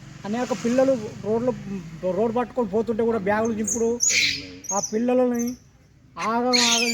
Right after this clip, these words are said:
చేసుడు, కరచడం ఇట్లా జరుగుతుంది. కాబట్టి తన యొక్క మన అదే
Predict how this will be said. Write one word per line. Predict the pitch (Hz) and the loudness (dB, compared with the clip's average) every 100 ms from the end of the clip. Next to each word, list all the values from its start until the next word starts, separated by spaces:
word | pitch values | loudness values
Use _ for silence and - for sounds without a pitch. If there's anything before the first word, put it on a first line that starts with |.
| 196 | -2
చేసుడు, | 226 196 226 | -4 -4 -6
కరచడం | 214 208 196 247 240 233 - - - - - _ - - | -2 -2 0 0 2 2 2 0 0 -6 -12 _ 0 2
ఇట్లా | 285 - | 4 2
జరుగుతుంది. | 294 220 233 277 269 262 | 2 0 -2 0 0 2
కాబట్టి | 247 240 196 277 233 - _ - - - | 4 2 0 -2 -6 -10 _ -14 -10 -6
తన | 208 220 | -4 -4
యొక్క | 214 - 214 180 190 - - - - - 175 | -6 -4 -2 -2 -6 -14 -20 -20 -20 -18 -4
మన | 196 214 | 0 2
అదే | 208 208 240 247 220 | 2 4 4 4 2